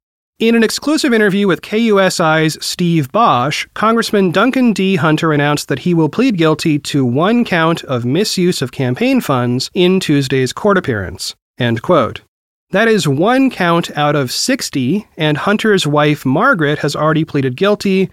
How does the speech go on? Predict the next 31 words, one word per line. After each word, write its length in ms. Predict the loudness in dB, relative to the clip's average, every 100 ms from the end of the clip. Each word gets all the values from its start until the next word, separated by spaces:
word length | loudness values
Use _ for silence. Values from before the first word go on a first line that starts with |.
| _
to 80 | -4
a 80 | -2
conspiracy 600 | -4 -2 0 0 0 -2
charge 460 | 0 0 0 -2
in 140 | 0 0
the 80 |
same 320 | 0 -2 -2 -2
case. 560 | 0 0 -2 -6 -8 _ _ _ -8
She 240 | -2 2
is 160 | 2 2
now 180 | 2
working 380 | 2 0 0 -2
with 180 | -2 -4
prosecutors, 800 | -2 0 0 -2 0 0 -2 -2
so 160 | -2
at 80 | -2
least 340 | 0 -2 -2 -4
one 320 | -2 0 0
of 140 | 0
these 180 | 0 0
people 440 | -2 0 2 2
is 120 | 2 0
likely 280 | 0 0
to 60 | -2
face 280 | -2 -2 -2
prison 400 | -2 0 2 0
time 420 | 0 0 0 -2 -4
for 320 | -2 2 2
this 160 | 0
whole 220 | -2 0 0
mess. 560 | 2 0 -4 -8 -10